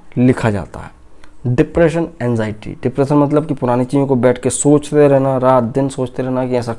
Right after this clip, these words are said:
क्यों हुआ था, कोई पैसा का लॉस, बिजनेस में घाटा हो गया, शादी की प्रॉब्लम या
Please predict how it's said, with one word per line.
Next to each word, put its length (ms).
क्यों 240
हुआ 200
था, 220
कोई 220
पैसा 320
का 80
लॉस, 500
बिजनेस 300
में 100
घाटा 240
हो 200
गया, 260
शादी 320
की 80
प्रॉब्लम 540
या 180